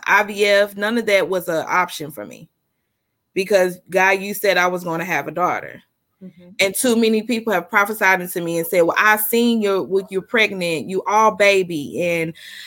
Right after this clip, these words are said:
Speaker 1: you know, I've seen you this, and I've seen you like this, and in dreams, and this, that, and the other."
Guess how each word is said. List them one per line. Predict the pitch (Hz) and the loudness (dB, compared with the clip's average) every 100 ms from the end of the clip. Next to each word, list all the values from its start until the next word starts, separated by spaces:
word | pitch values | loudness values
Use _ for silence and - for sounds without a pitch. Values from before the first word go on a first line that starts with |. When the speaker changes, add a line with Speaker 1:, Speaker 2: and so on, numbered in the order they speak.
| - | -8
Speaker 1:
you | 190 | -4
know, | 190 170 | 0 0
I've | 180 202 208 | 2 2 0
seen | - 254 247 | -2 2 2
you | 220 214 | 2 2
this, | 196 160 - | 2 2 -2
and | 139 | -8
I've | 135 | -6
seen | - 240 | 0 2
you | 240 220 | 2 2
like | 196 190 - | 0 0 0
this, | 165 127 135 | 0 0 -6
and | 143 | -6
in | 175 185 | -4 -4
dreams, | 165 196 220 208 170 170 165 | -4 -2 0 -2 -4 -4 -4
and | 170 | -2
this, | 190 - | -4 -2
that, | 165 | -4
and | 160 | -2
the | 175 | 0
other." | 185 160 92 - | 0 0 -4 -8